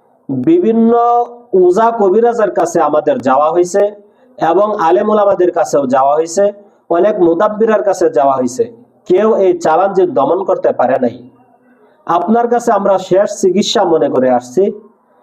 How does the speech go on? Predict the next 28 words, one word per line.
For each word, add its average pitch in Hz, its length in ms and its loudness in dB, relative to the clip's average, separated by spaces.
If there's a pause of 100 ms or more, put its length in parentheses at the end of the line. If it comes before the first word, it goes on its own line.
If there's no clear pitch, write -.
(120)
আপনি 185 300 0
দেখেন 165 360 0
হুজুর 170 400 0
কি 165 100 4
করা 127 320 0
যায়, 120 260 -2 (240)
এই 160 200 0
চালান 208 380 0
জিনগুলাকে 185 560 2
কিভাবে 202 460 0
দমন 143 320 -2
করা 131 240 0
যায়। 110 180 -10 (760)
আমাদের 196 400 0
আত্মীয় 226 460 0
স্বজনের 202 440 2
মধ্যে 170 400 -2
কেউ 170 340 0 (260)
এই 160 260 0
চালান 190 380 0
জিনগুলা 170 460 2
চালান 160 360 0
করতেছে, 131 540 -4 (840)
দেখেন 170 380 0
কিভাবে 202 460 0
কি 190 180 -2
করবেন 147 380 0
আপনি।" 117 300 -6